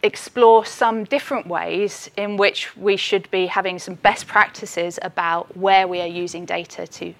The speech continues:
to make decisions. And these best practices, I think, are particularly important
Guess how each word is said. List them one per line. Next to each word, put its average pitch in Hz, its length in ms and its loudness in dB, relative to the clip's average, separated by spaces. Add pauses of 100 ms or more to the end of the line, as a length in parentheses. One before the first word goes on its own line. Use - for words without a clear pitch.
(160)
to - 120 -12
make 185 260 -4
decisions. - 720 -12 (580)
And 196 100 -6
these 226 140 4
best 294 220 2
practices, - 500 2
I 220 200 10
think, - 520 -8 (600)
are 202 120 6
particularly 208 760 -2
important 165 880 -8